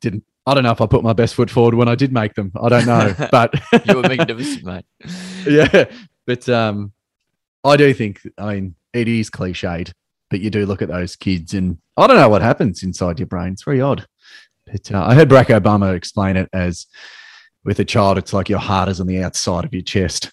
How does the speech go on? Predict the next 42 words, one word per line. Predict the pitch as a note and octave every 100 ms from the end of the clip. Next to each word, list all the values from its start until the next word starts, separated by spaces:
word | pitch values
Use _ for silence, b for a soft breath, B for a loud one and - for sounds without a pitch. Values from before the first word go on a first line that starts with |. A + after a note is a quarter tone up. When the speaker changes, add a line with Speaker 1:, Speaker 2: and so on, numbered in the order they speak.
| _ -
Speaker 1:
and | F#2+
it's | F2+ - -
like | F2 E2+
you, | F#2 F2+
you | G2+ G2
kind | G2+ F2+
of, | F2+ - _
you | G#2+
wanna | A#2+ A2
look | G#2+
after | C3+ C3 - B2+
it. | - _ _ -
You, | A#2+ A2 F#2+
<laughs> | - D#3+ F3+ F#3+ C#3+
it, | B2 - -
you, | A2+ G#2+
you | A2
feel | - A2+ G2 G2+ _ _ -
a |
bit | G#2 G2+ _ b b
helpless | - A#2+ A#2 A#2 -
at | -
times, | A#2+ G#2+ G2 G2 - -
but, | G2+ A2
um, | G2 F2+ F2 F2+ _ _ _ _ _ _ _ _ _ _ _
yeah, | B2 F#2 F2+ -
I | A2
do | A#2+ G#2
think, | F#2+ F2 _ _ _ _ -
I | G2+
do | F#2+
think | F2
that's | E2+ F2 - _ B B B B
probably | A#2+ G#2+ G2
the | F#2+
better | G2 G2
things | F2+ F2+ F2
that | F2+
I've | F2 -
done. | F#2 F2 D#2+ _ -
Uh, | F2 E2+ E2+ F2 F2+ - _ _ _
thanks | F#2+ F#2 -